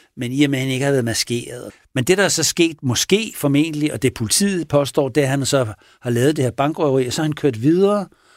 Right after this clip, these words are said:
og så har han betalt noget gæld. Blandt andet har han været nede og besøge sin bror. Han har en bror, som er fabriksejere nede i Kolding. Ham har han også lånt penge af, så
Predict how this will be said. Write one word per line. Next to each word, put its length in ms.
og 140
så 120
har 140
han 160
betalt 340
noget 200
gæld. 200
Blandt 200
andet 100
har 60
han 40
været 140
nede 100
og 60
besøge 360
sin 200
bror. 400
Han 120
har 100
en 80
bror, 220
som 200
er 120
fabriksejere 1800
nede 180
i 40
Kolding. 380
Ham 120
har 60
han 100
også 220
lånt 180
penge 360
af, 80
så 220